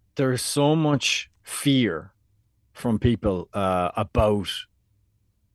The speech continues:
just the, the concept of having two M L S centre backs at a World Cup against the firepower they're potentially gonna come up against.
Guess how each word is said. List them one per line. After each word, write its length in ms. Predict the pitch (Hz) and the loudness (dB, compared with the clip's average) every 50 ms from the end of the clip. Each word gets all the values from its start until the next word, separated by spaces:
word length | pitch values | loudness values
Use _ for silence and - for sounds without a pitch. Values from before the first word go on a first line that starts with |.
| - 160 - _ - | -20 -20 -20 _ -8
just 260 | - - 160 - - - | -2 -2 -2 0 0 0
the, 140 | 135 117 - - | 0 0 0 -2
the 60 | 117 | -6
concept 760 | - - - - - 120 120 120 - - 110 101 92 - - - | -6 -6 -4 -2 2 2 2 2 2 0 0 0 -2 -2 -6 -6
of 200 | 113 113 98 - | -4 -4 -4 -2
having 340 | - 120 113 98 104 104 101 | -2 0 0 0 0 -2 -4
two 380 | - - - - 123 120 113 110 | -4 -4 0 2 2 2 2 2
M 160 | - 120 117 | 0 0 0
L 100 | 110 107 107 | 0 0 0
S 140 | 104 - | -2 -2
centre 300 | - - 113 104 - 110 | -4 -4 -6 -4 -4 -4
backs 500 | 87 95 98 95 90 - - - - - - _ _ _ _ _ _ _ _ _ _ _ _ _ _ _ _ _ _ _ - | -2 0 0 0 0 -2 -6 -10 -10 -10 -12 _ _ _ _ _ _ _ _ _ _ _ _ _ _ _ _ _ _ _ -2
at 140 | 110 113 110 | 0 2 2
a 80 | 107 | 4
World 300 | 101 104 107 104 98 - | 4 4 4 2 2 0
Cup 280 | - 110 104 - - - | -2 -4 -4 -4 -4 -6
against 640 | 113 104 113 104 101 98 90 - - - _ - - _ _ - 123 _ _ _ _ _ - | -6 -4 -2 -2 -2 -2 -4 -6 -8 -12 _ -20 -20 _ _ -20 -20 _ _ _ _ _ -10
the 120 | 107 113 | -6 -6
firepower 600 | - - 117 113 110 107 98 - 117 107 101 98 | -2 2 2 4 4 4 2 2 0 0 2 2
they're 100 | 98 98 | 2 0
potentially 420 | 95 - 92 - 104 98 - 101 101 | -2 -4 -6 -6 -6 -6 -4 -6 -4
gonna 140 | 95 98 92 | -4 -4 -4
come 160 | - 107 95 | -2 -2 -2
up 140 | 92 85 - | -2 -4 -6
against. 340 | 92 - 85 78 - - | -8 -10 -10 -16 -18 -20